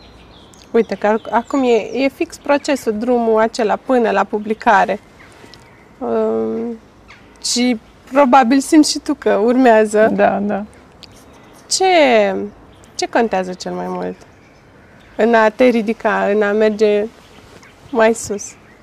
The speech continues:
Speaker 2: Munca și ideile bune, <laughs> bănuiesc. Și încrederea. Cumva, au-, să te autoevaluezi,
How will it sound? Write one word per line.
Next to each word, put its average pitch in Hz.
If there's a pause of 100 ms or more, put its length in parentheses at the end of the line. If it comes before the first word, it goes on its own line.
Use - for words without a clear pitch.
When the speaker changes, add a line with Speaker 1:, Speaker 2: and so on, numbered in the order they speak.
(1400)
Speaker 2:
Munca 320
și 302 (600)
ideile 294
bune, 190
<laughs> -
bănuiesc. - (2250)
Și -
încrederea. 240 (840)
Cumva, 196 (480)
au-, 190
să 196 (160)
te -
autoevaluezi, 202